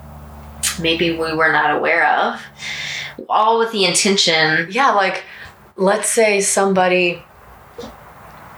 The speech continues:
Speaker 2: I mean, I don't really, I haven't really dove into many of them at all. Like I
Speaker 1: Right.
Speaker 2: said, I just got all of us, like, numbered.
Speaker 1: <laughs>
Speaker 2: And then I'm like, I'll sit on it for a minute.
Speaker 1: Sure.
Speaker 2: Let everybody do what they want with it. But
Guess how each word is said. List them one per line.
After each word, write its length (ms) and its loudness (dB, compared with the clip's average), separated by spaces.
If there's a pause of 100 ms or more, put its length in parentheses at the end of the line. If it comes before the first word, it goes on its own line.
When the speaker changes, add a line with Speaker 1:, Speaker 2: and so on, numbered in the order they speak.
(460)
Speaker 2:
I 80 2
mean, 120 0
I 140 2
don't 180 0
really, 300 0
I 60 -2
haven't 240 0
really 340 2 (400)
dove 260 2
into 240 0
many 280 2
of 140 0
them 160 0
at 100 0
all. 240 4
Like 180 0
I 60 2
Speaker 1:
Right. 120 2
Speaker 2:
said, 200 2
I 120 2
just 240 -4
got 240 0
all 220 2
of 60 -2
us, 320 0
like, 340 0 (140)
numbered. 640 0 (400)
Speaker 1:
<laughs> 0 -
Speaker 2:
And 560 0
then 160 2
I'm 160 0
like, 540 0
I'll 60 -2
sit 240 0
on 160 2
it 120 -6
for 140 0
a 40 -4
minute. 440 -2
Speaker 1:
Sure. 420 0
Speaker 2:
Let 160 4
everybody 680 2
do 160 4
what 120 4
they 120 0
want 300 2
with 120 -6
it. 320 0
But 320 0